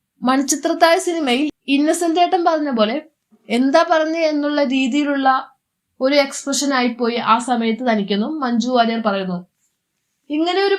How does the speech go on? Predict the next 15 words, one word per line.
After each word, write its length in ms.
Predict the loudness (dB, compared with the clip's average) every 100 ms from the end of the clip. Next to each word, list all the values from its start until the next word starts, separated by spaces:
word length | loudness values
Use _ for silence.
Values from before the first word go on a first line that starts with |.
| 2
പാട്ട് 280 | 0 0
അദ്ദേഹം 540 | -2 -2 0 0 0 -2
ചെയ്യാമെന്ന് 640 | -2 0 2 2 0 -4
സമ്മതിച്ചതിന് 600 | -2 -2 0 -2 -4 -6
ശേഷമാണ് 760 | -4 -2 -2 -2 -4 -2 -4 -4
അതിനു 280 | -4 -4
പറ്റിയ 340 | -2 -4 -2 -2
ഒരു 80 | 0
പാട്ട് 400 | 0 0 0 -2
ഒരുക്കണമല്ലോ 720 | -4 -4 -4 -2 -2 -2 -2
എന്നുള്ള 380 | -2 -2 -2 -4
കാര്യം 460 | -2 0 2 -2 -2
പിന്നീട് 320 | -2 0 -2 -2
തങ്ങൾ 260 | -2 0 2
ആലോചിച്ചത്. 800 | 2 0 -2 -4 -4 -6 -8